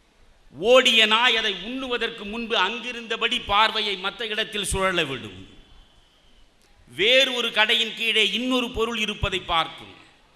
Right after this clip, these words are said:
அதை விட்டுவிட்டு இங்கே ஓடி வரும். இங்கேயாவது இருந்து உண்ணுமா என்றால்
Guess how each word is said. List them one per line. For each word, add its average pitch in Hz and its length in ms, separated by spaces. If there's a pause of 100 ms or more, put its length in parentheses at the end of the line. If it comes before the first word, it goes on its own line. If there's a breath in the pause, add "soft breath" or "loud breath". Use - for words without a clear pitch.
(640)
அதை 214 260 (100)
விட்டுவிட்டு 220 460 (160)
இங்கே 247 240 (140)
ஓடி 156 220
வரும். - 200 (1500)
இங்கேயாவது 254 880 (120)
இருந்து 262 240 (120)
உண்ணுமா 247 360 (160)
என்றால் 202 360